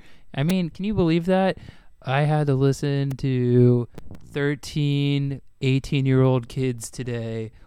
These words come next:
whine and complain about people's dissenting viewpoints, and they said a word that I had never heard before and I didn't like, and I felt uncomfortable, and now I wanna go home and cry.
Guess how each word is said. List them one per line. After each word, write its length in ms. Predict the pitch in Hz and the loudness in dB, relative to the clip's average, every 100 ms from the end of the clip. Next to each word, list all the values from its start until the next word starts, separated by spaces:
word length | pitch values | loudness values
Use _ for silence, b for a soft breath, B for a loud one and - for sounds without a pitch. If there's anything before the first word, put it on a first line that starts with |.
| b | b
whine 600 | 131 123 127 123 127 131 135 | -12 -6 -4 -4 -6 -8 -8
and 200 | 123 113 | -8 -6
complain 880 | 135 120 - 135 127 120 120 117 - | -8 -10 -12 -10 -10 -10 -10 -10 -8
about 720 | 123 117 131 123 123 117 117 - - - | -2 2 2 2 -4 -6 -10 -18 -20 -2
people's 520 | 147 135 135 127 113 | 0 0 -4 -4 -6
dissenting 600 | - 123 139 123 135 120 | -10 -10 -6 -6 -6 -8
viewpoints, 880 | 113 117 113 120 113 113 104 - - _ | -6 -4 -2 -4 -4 -10 -12 -16 -18 _
and 240 | 143 117 117 | -10 -6 -4
they 140 | 117 | -6
said 160 | - 131 | -4 -4
a 80 | 120 | -4
word 380 | 117 117 113 | -4 -4 -4
that 120 | 120 117 | -4 -4
I 60 | |
had 120 | 117 113 | -4 -4
never 260 | 113 110 | -2 0
heard 180 | 113 110 | 0 0
before 360 | 113 - 117 113 | -2 -2 -6 -6
and 100 | 113 | -8
I 80 | |
didn't 260 | 113 110 107 | -8 -10 -12
like, 340 | 101 98 - - | -14 -16 -16 -8
and 100 | 117 | -8
I 60 | 107 | -6
felt 160 | 120 | -6
uncomfortable, 720 | 113 - 113 - - - 101 - - - | -8 -12 -16 -16 -10 -8 -8 -14 -14 -12
and 400 | 113 107 110 - - | -12 -12 -16 -16 -14
now 160 | 117 | -10
I 60 | 117 | -6
wanna 160 | 123 123 | -4 -2
go 140 | 131 | 0
home 160 | 131 120 | -2 -2
and 100 | 113 | -2
cry. 300 | 135 117 | -2 -2